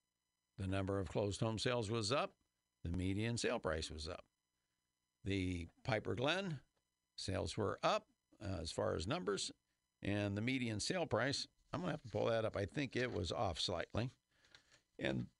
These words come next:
and then, uh, we've got, uh, the, uh, Illini Country Club area, where sales were down, but the median sale price was up. And there's some upper bracket subdivisions. Now, I'm sharing with you, don't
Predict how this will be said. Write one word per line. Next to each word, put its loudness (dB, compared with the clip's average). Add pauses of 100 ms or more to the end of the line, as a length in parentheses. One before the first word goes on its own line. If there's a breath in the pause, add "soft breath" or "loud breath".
(160)
and 0
then, 0 (240)
uh, 4 (520 loud breath)
we've 0
got, 2
uh, 4 (200)
the, 0 (220)
uh, 0
Illini 4
Country -2
Club 0
area, 2 (540 loud breath)
where 2
sales 2
were 0
down, 0
but -4
the -8
median -2
sale -2
price -4
was -4
up. -6 (920 loud breath)
And 0 (100)
there's 2 (120)
some 0
upper 0
bracket 2
subdivisions. -2
Now, 0
I'm 0 (180)
sharing 0
with 0
you, 0
don't 0